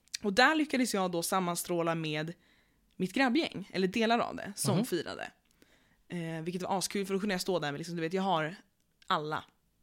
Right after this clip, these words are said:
Speaker 1: jag vill vara med just
Speaker 2: Mm,
Speaker 1: nu här.
Speaker 2: mm.
Speaker 1: Jag har liksom gröna gänget och jag har grabbarna på samma ställe och få liksom,
Speaker 2: Ja, alla
Speaker 1: "Gott
Speaker 2: möts
Speaker 1: nytt
Speaker 2: på Djurgårdsbron.
Speaker 1: år!"
Speaker 2: Mm.
Speaker 1: Ja.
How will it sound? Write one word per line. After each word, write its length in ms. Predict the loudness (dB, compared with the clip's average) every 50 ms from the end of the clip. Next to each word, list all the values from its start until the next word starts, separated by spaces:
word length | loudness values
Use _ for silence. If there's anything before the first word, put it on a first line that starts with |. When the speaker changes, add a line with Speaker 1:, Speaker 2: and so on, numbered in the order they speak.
| _ _ _ _ _ _ _ _
Speaker 1:
jag 160 | -4 -2 -2
vill 100 | 0 0
vara 120 | 0 -2
med 120 | -2 0 0
just 120 | 0 2 2
Speaker 2:
Mm, 120 | 0 -2
Speaker 1:
nu 60 | -2
här. 80 | -2 0
Speaker 2:
mm. 120 | 0 0
Speaker 1:
Jag 80 | 0 2
har 120 | 2 0
liksom 420 | 0 -2 -4 -6 -6 -8 -8 -4 2
gröna 300 | 4 4 6 6 4 2
gänget 380 | 2 0 0 -2 -2 -4 -2
och 60 | -2
jag 60 | 0 0
har 80 | 0
grabbarna 480 | 2 0 0 0 0 0 -2 -2 -4 -8 -12 -20 -20 -20 -20 _ _
på 80 | 0 2
samma 440 | 4 6 6 6 4 4 0 -4
ställe 320 | -4 -4 -4 -2 -2 -4 0 0
och 220 | 0 -2 -2 -6
få 140 | -6 -2 -2
liksom, 300 | -2 -2 0 0 -2 0
Speaker 2:
Ja, 60 | 2
alla 140 | 2 4 4 2
Speaker 1:
"Gott 60 | 2 2
Speaker 2:
möts 120 | 2 2 2 2 2
Speaker 1:
nytt 80 | 4
Speaker 2:
på 60 | 6 6
Djurgårdsbron. 420 | 6 6 6 4 4 4 4 4
Speaker 1:
år!" 280 | 4 4 4 4 4 4
Speaker 2:
Mm. 120 | 2 2 0
Speaker 1:
Ja. 260 | 0 -2 -2 -2